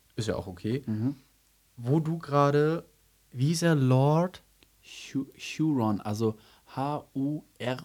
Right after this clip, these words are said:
Speaker 2: O N. Lord Huron oder Huron. Weiß ich
Speaker 1: Kannst
Speaker 2: jetzt
Speaker 1: es
Speaker 2: nicht.
Speaker 1: jetzt einen schlechten Wortwitz nennen,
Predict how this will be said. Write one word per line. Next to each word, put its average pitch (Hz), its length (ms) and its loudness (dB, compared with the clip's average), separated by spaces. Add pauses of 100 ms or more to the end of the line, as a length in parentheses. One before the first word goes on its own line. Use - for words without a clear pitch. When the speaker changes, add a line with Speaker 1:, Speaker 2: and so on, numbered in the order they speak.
Speaker 2:
O 120 180 -2
N. 107 320 -2 (240)
Lord 117 340 -4 (160)
Huron 143 640 0
oder 117 220 -2
Huron. 135 800 -2 (1300)
Weiß 98 200 -10
ich 98 120 -12
Speaker 1:
Kannst 151 240 6
Speaker 2:
jetzt 147 80 -2
Speaker 1:
es - 40 -2
Speaker 2:
nicht. - 0 -
Speaker 1:
jetzt 135 200 2
einen 127 80 0
schlechten 113 420 -2
Wortwitz 104 420 -2
nennen, 98 240 -4